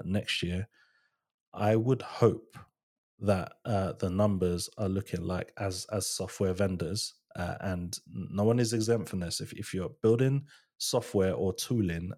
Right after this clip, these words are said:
that is, is helping organizations achieve their business goals, then you have a responsibility here to help upskill, uh, these organizations and help them learn how to fish. Don't give them fish,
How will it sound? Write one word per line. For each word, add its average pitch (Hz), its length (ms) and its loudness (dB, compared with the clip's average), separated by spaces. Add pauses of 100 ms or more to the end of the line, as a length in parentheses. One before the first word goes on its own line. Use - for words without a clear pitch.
that 101 240 0
is, 95 320 -6
is 98 200 -8 (160)
helping 98 540 0
organizations 92 1080 -2 (320)
achieve 101 340 -4
their 95 140 0
business 92 340 -2
goals, - 420 -8 (520)
then 92 160 0
you 107 120 6
have 107 140 4
a 98 60 0
responsibility 92 760 -4
here 87 240 -8 (160)
to 87 260 -6 (400)
help - 420 -4
upskill, 90 540 -4 (380)
uh, - 380 -8 (100)
these 101 200 2
organizations 92 840 -2
and 98 140 -6
help - 360 0
them 87 360 -4 (480)
learn 104 240 4
how 117 120 2
to 120 120 -2
fish. - 440 0
Don't 92 160 -2
give 113 160 2
them 113 160 2
fish, - 420 2